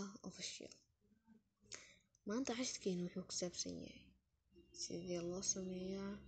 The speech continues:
intro. Muxuu san yahay intro? Sidaan wada ognahay, intro waa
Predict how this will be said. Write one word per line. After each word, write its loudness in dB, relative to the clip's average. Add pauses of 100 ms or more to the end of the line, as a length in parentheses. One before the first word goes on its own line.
(320)
intro. 0 (1800)
Muxuu 0
san 4
yahay 0
intro? -8 (400)
Sidaan 2
wada 2 (120)
ognahay, 2
intro 0
waa -2